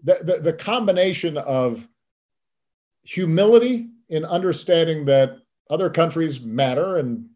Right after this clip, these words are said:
they have their own imperatives, but also a certain bold confidence in saying, "You know what?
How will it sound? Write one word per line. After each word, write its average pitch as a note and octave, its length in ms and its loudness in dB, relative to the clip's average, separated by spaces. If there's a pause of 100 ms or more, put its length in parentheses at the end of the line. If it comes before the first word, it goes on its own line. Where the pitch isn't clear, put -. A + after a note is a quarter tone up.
they C3 140 2
have C#3+ 180 2
their C#3 140 0
own C3+ 100 -2
imperatives, A#2 680 -6 (680)
but F#3 120 2
also A#3 520 2 (640)
a E3 80 -4
certain E3 440 4
bold C3 640 2
confidence C#3 800 -4 (100)
in C3+ 440 -2
saying, C#3 560 0
"You D#3+ 120 -6
know F3+ 100 -2
what? G#3 360 0